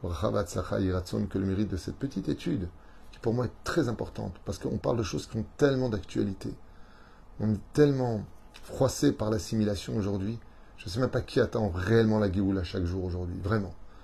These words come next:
Ça fait tellement longtemps qu'on l'attend, ça fait tellement longtemps qu'on espère, ça fait tellement longtemps qu'on,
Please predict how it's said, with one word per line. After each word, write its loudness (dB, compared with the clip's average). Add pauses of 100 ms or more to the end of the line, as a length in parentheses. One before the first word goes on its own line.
(140)
Ça -16
fait -8
tellement 8
longtemps 0
qu'on -6
l'attend, -6
ça -10
fait -8
tellement 4
longtemps -2
qu'on -4
espère, -6
ça -10
fait -8
tellement 4
longtemps 0
qu'on, -4